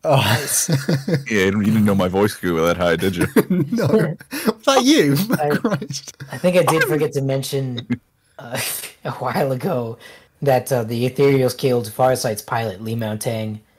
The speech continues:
Speaker 2: who was just, like, this old, nice guy. When he said that he had some criticisms for them, they never got to talk about it in the future because, uh,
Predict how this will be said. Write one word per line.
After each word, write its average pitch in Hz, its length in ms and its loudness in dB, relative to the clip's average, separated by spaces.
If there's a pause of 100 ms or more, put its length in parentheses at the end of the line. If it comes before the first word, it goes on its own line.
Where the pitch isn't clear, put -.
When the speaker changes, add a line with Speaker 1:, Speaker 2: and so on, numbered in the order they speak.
(500)
Speaker 2:
who 110 140 -10
was 107 220 -6
just, 113 200 -4
like, 107 160 -6
this 101 160 -10
old, 104 360 -6
nice 104 280 -6
guy. 101 380 -6 (320)
When 110 100 -8
he 113 100 -4
said 113 360 0 (540)
that 104 140 -6
he 120 140 -6
had 117 260 0
some 120 200 -4
criticisms 131 680 -2
for 127 220 0
them, 131 140 0
they 120 100 -2
never 120 200 0
got 117 160 -2
to - 100 -10
talk 123 260 0
about 120 200 0
it 123 60 -6
in 120 80 -4
the 127 60 -2
future 131 400 -2
because, 107 720 -8 (520)
uh, 104 380 -4